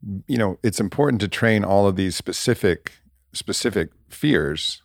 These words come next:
but it's important to find new ones. Like, if I mastered this cockroach thing, which despite the fact that I've done it enough times,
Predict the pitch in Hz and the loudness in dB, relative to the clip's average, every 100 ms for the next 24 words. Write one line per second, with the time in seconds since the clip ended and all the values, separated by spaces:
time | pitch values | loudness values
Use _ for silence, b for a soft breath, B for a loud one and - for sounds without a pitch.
0 | _ - 101 - 107 139 113 - 110 101 | _ 2 2 2 0 2 2 0 0 2
1 | 92 110 131 69 69 - 85 82 80 110 | 2 2 2 -2 -6 -6 -4 -4 0 4
2 | 107 98 101 107 - 98 82 - - 104 | 4 4 4 2 0 -2 -2 -2 2 4
3 | - 80 - 78 80 87 - 101 - 110 | 4 -2 -2 -4 -2 -4 -6 -8 0 2
4 | 104 90 101 92 90 82 95 92 85 80 | 2 0 0 2 0 0 0 0 0 -2
5 | 78 - 76 78 | -4 -4 -4 -4